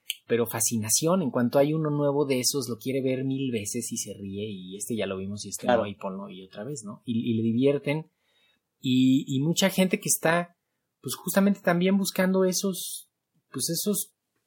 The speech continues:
Speaker 1: comunicaciones <laughs> neutras, ¿no?
Speaker 2: Es conteni-, contenidos, contenidos neutros, exacto, ibas por buen camino en el sentido de, de definir. Son contenidos neutros realmente legítimos de, de alguien que lo que queremos, y sobre todo Andrés,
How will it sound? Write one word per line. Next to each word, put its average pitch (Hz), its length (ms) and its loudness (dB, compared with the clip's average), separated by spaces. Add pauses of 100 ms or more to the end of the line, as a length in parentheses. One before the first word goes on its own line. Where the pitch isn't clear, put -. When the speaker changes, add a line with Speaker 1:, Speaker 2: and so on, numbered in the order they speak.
(100)
Speaker 1:
comunicaciones 147 1000 2
<laughs> - 20 2
neutras, 147 800 2
¿no? 120 180 -8
Speaker 2:
Es 147 180 0
conteni-, 185 460 6
contenidos, 190 680 6
contenidos 185 680 0 (200)
neutros, 190 480 0
exacto, 170 380 -2
ibas 185 240 0
por 170 160 -4
buen 175 140 -4
camino 180 280 0
en 160 60 -2
el 139 100 -6
sentido 175 380 2
de, 165 180 10
de 135 160 -4
definir. 147 480 -2 (200)
Son 190 260 4
contenidos 196 560 6
neutros 196 580 4 (300)
realmente 175 1000 4
legítimos 190 720 0
de, 151 440 6 (280)
de 139 920 2
alguien 190 440 4
que 165 140 2
lo 147 140 2
que 147 160 -12
queremos, 196 480 2
y 127 80 -16
sobre 127 280 -6
todo 185 200 4
Andrés, 180 380 2